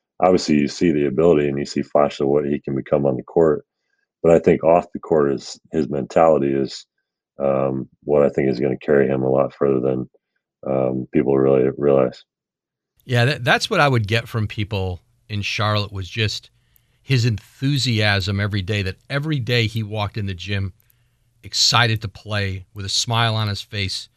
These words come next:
Speaker 2: couldn't wait to see what was next. And that, that it rubbed off, especially in a year where, you know, it was hard to keep the mood up. Um, there was a lot of, I think the teams who, you know this, like, you had to just deal with a lot,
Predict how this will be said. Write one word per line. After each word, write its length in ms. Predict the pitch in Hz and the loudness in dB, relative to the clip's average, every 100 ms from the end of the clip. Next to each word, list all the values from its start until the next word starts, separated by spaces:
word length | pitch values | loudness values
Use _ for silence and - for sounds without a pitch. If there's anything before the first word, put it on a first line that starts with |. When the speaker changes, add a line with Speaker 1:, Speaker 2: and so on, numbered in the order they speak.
| _ _ _ _ | _ _ _ _
Speaker 2:
couldn't 320 | - 143 117 | -2 0 2
wait 300 | 117 123 - | 2 0 -4
to 100 | - | -10
see 220 | - - | -6 -4
what 180 | 113 110 | -4 -4
was 160 | 101 95 | -6 -6
next. 380 | 107 107 - 110 | -4 -4 -4 -6
And 120 | 104 | -2
that, 220 | 113 110 _ _ _ | -2 -2 _ _ _
that 140 | 143 156 | 0 0
it 40 | |
rubbed 360 | 131 151 175 139 | 2 2 2 2
off, 240 | 156 160 | 2 2
especially 480 | 120 - 277 - 240 | -2 -2 -2 -2 -2
in 80 | 175 | 0
a 20 | |
year 420 | 127 120 147 139 | 0 0 2 2
where, 360 | 117 110 107 101 101 _ _ _ _ | 0 0 -2 -4 -8 _ _ _ _
you 160 | 214 | -8
know, 220 | 240 123 143 | -4 -2 -2
it 60 | |
was 160 | 160 - | -6 -6
hard 300 | - 214 202 | -2 0 0
to 60 | |
keep 260 | 175 190 160 | -6 -10 -6
the 60 | 127 | -2
mood 320 | 123 170 156 | 0 0 -2
up. 320 | 98 - _ _ _ _ _ _ | -4 -6 _ _ _ _ _ _
Um, 400 | 131 120 117 120 123 | -6 -2 -2 -4 -4
there 140 | 131 | -2
was 140 | 131 | 0
a 60 | 123 | 0
lot 300 | 123 143 165 | -2 -2 -2
of, 400 | 170 143 127 - _ _ _ _ _ _ 123 | -2 -4 -8 -16 _ _ _ _ _ _ -8
I 100 | 120 | -4
think 180 | 180 | -2
the 80 | 151 | -4
teams 480 | - 156 151 143 127 | -6 -4 -2 -2 -6
who, 380 | 131 120 113 107 | -6 -6 -8 -12
you 180 | 85 156 | -10 -4
know 180 | 131 104 | -4 -2
this, 260 | 113 - | -4 -4
like, 280 | 123 - 113 | -6 -10 -10
you 100 | 123 | -8
had 140 | 117 | -2
to 80 | 180 | -2
just 220 | 135 120 | 0 -4
deal 240 | 87 139 156 | -2 -2 -2
with 140 | 135 | -2
a 40 | 107 | -2
lot, 440 | 101 131 135 | -2 0 0